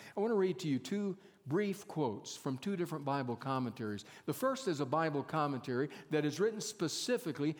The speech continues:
for Bible translators. People are taking the original language and seeking to translate it, translate it into a receptor language,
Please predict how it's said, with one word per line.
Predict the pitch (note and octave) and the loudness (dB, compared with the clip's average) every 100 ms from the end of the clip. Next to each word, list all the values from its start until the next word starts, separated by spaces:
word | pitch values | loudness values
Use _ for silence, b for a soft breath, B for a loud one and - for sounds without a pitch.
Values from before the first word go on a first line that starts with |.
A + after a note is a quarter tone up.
| B | B
for | - B2+ | -2 2
Bible | D3 D#3+ D3 C3+ | 2 2 0 -2
translators. | C#3+ C3 A2+ A2 F#2+ E2+ - - _ _ _ _ _ _ b b | -2 -2 -2 -4 -6 -8 -14 -20 _ _ _ _ _ _ b b
People | D#3+ F#3+ A#3 | 2 4 4
are | F3+ | 4
taking | F3 F#3 F#3 D#3 | 4 2 4 2
the | C#3 | 4
original | B2+ G3+ G3 G3 | 4 4 4 2
language | C3+ C3+ D3 D3+ D3 B B | 4 2 2 2 0 B B
and | C3 | -2
seeking | - F#3+ F3+ | 0 0 2
to | D3 | 0
translate | - E3+ F#3 - F3+ F3+ | 0 0 0 2 2 2
it, | F3 - | -2 -2
translate | D#3+ F3 E3+ D3 D3+ | -2 0 0 0 0
it | - | -2
into | D3+ D3+ | -2 0
a | D#3 | 2
receptor | D3 C#3 C#3+ F#3+ F#3+ C3+ | 2 2 2 0 0 0
language, | A2+ A#2+ C#3+ E3 | 0 0 0 -2